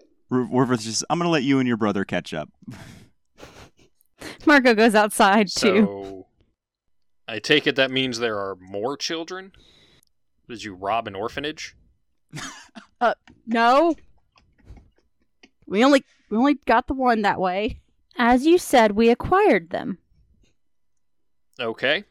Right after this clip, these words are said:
Speaker 4: Actually, no, Kieran wasn't from an orphanage. He was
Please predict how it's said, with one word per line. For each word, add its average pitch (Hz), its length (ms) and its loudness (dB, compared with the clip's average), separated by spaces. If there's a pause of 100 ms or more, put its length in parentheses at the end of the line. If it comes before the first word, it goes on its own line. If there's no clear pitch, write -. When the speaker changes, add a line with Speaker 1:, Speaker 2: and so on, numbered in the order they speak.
(120)
Speaker 4:
Actually, 240 300 -2
no, 214 140 -4
Kieran 233 300 -4
wasn't 220 340 -4 (180)
from 190 160 -2
an 180 80 -2
orphanage. 170 560 -6
He 180 100 -10
was 165 680 -10